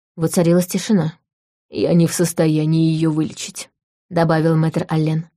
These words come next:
Даже я на это не способен. Я могу только избавить ее от боли, но на самые радикальные методы ты бы согласия не дал,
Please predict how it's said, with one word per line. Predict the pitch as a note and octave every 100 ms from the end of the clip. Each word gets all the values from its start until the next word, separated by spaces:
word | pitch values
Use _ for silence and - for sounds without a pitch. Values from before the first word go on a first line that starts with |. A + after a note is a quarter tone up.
| _ _ _ _ -
Даже | - A3 G#3+
я | F#3+ F#3+ G#3
на | F#3+
это | F3+ F3
не | F3 E3
способен. | - D#3+ F3+ E3+ D3 D#3+ - _ _ _ _ _
Я | F4 C4+
могу | C4 A#3+ B3+
только | B3+ A3 A3 G3+
избавить | E3 F#3+ F#3 E3+
ее | E3+ F#3
от | E3+ D#3+
боли, | F#3 F3+ D3 - _ _ _
но | - C#4
на | A3+ F3+
самые | - D#3+ G3+ G3+ F3+
радикальные | E3+ E3 E3 F3+ F3 F3 E3+
методы | E3 E3 G3 F#3 A3 - _ _
ты | D3+
бы | D#3
согласия | - E3+ E3 E3+ F3 E3 E3
не | F3
дал, | C4 D3+